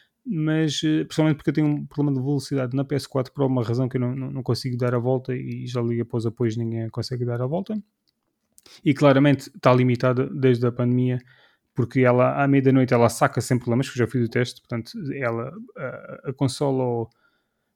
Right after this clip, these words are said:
o problema é que é só esta consola, não tem problemas na Xbox nem no P C durante o dia. E aquela consola não saca, saca tipo uma mega durante o dia.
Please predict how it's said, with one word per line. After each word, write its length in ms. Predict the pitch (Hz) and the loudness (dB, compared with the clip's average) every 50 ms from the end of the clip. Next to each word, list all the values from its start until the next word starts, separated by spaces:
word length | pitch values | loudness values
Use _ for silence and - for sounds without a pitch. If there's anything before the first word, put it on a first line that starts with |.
| _ _ - | _ _ -4
o 220 | 240 - 339 240 | -4 -2 0 2
problema 220 | 156 180 196 202 202 | 4 6 6 6 4
é 20 | |
que 80 | - 208 | 4 2
é 40 | |
só 120 | 190 - 214 | 0 0 -2
esta 140 | 190 - 190 | -4 -2 -2
consola, 360 | - 214 196 - 220 196 160 | -2 -2 0 2 2 2 2
não 80 | 139 | 0
tem 160 | 123 - 156 147 | 0 0 -2 0
problemas 280 | 135 143 139 135 135 | 2 2 2 2 2
na 80 | 147 156 | 0 0
Xbox 420 | - - 160 151 147 160 151 - | -2 -2 -4 -4 -4 -4 -4 -2
nem 80 | 175 170 | 0 0
no 140 | 170 165 165 | 0 0 0
P 100 | - 175 | 0 -2
C 160 | - - 185 | 0 0 0
durante 240 | 143 123 123 117 - | 0 0 0 -2 -4
o 60 | - | -6
dia. 280 | - 113 107 110 117 120 | -10 -10 -8 -4 -4 -4
E 20 | |
aquela 240 | 123 - 151 147 143 | -2 0 0 0 0
consola 440 | 143 - 151 - - 165 165 175 180 | 0 -2 -4 0 0 0 2 2 2
não 160 | 190 196 196 190 | 2 2 2 2
saca, 340 | - - - 196 196 - 175 | 0 -4 -6 -8 -8 -6 -6
saca 220 | - 196 180 196 | -4 -2 -2 -2
tipo 240 | 196 214 190 - 214 | -2 -4 -4 -2 0
uma 180 | 214 214 214 | 2 2 2
mega 260 | 220 247 285 165 147 135 | 2 0 0 0 0 0
durante 280 | 123 127 120 117 123 | 0 0 -2 -2 -2
o 40 | 120 | -4
dia. 160 | 117 113 117 | -4 -4 -6